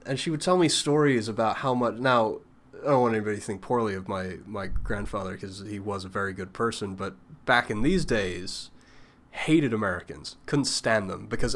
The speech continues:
everything, the way she, the way she told me the stories that he told her,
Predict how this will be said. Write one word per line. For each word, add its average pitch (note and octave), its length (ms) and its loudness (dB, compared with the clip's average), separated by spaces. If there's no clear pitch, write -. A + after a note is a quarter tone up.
everything, C3+ 600 0
the A2 80 2
way C#3 160 2
she, C3+ 400 0
the B2 280 -6
way C3 140 2
she C3+ 200 -4
told B2 220 0
me A#2+ 60 0
the A2 80 -2
stories A2 440 -2
that G2 100 -6
he A2 140 -8
told F#2+ 260 -8
her, A#2+ 380 0